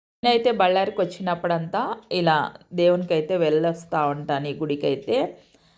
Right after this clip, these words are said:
ఇక చూడండి, నేనైతే ఇక్కడ దర్శనం కూడా చేసేసుకున్నాను. అలాగే పక్కనే అమ్మవారి గుడి ఉందన్నమాట, ఇక్కడ కూడా దర్శనం అయితే చేసేసుకున్నాను.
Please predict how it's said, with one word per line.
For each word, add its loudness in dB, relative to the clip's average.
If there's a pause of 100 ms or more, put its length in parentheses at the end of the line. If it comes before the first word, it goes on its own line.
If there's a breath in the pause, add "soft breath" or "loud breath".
(200 soft breath)
ఇక -2 (160)
చూడండి, 0 (480)
నేనైతే -4
ఇక్కడ 0
దర్శనం -2
కూడా 2
చేసేసుకున్నాను. -4 (1040)
అలాగే 4
పక్కనే 0 (140)
అమ్మవారి 4
గుడి -2
ఉందన్నమాట, -6 (280)
ఇక్కడ -2
కూడా 2
దర్శనం -2
అయితే -4
చేసేసుకున్నాను. -6